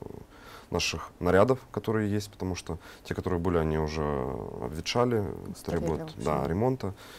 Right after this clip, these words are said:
Speaker 1: ну и н-, недостаточно яркие. А, поэтому мы обратились к нашей мастерице Ольге, а, Суховаровой, а, мастерская Нарей, многие, наверное, ее знают. М, они шьют прекрасные костюмы, а, делают, э, сумки,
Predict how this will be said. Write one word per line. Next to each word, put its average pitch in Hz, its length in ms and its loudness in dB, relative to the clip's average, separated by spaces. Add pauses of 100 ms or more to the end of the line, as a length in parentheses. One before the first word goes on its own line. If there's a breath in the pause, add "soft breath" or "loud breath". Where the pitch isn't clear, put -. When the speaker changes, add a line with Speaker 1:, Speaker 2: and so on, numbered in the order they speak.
(140 loud breath)
Speaker 1:
ну 131 160 6
и 110 40 6
н-, 80 500 0
недостаточно 85 480 -2
яркие. 71 400 -2 (720 loud breath)
А, 73 360 2
поэтому 98 360 6
мы 98 60 6
обратились 90 760 2
к - 60 -8
нашей 85 520 0
мастерице 87 760 -2 (180)
Ольге, 85 420 2 (420 loud breath)
а, 64 200 -2
Суховаровой, 110 640 4 (140)
а, 76 180 -2
мастерская 78 460 -4
Нарей, 82 360 4
многие, 92 340 -2
наверное, 73 380 0
ее 71 100 0
знают. 107 360 -2 (680 loud breath)
М, 67 380 -2 (300)
они 82 380 2
шьют - 320 -4
прекрасные 82 520 0
костюмы, 87 960 0
а, 69 400 -2
делают, 82 540 0
э, 62 220 -2
сумки, 80 680 -4